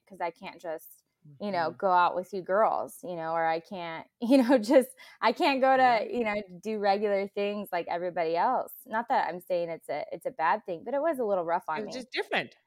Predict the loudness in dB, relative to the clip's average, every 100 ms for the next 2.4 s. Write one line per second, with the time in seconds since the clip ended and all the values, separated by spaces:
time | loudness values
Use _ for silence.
0 | -4 6 8 8 6 4 4 2 2 2
1 | 0 0 0 0 2 2 2 -2 -4 -4
2 | -4 -2 -4 -6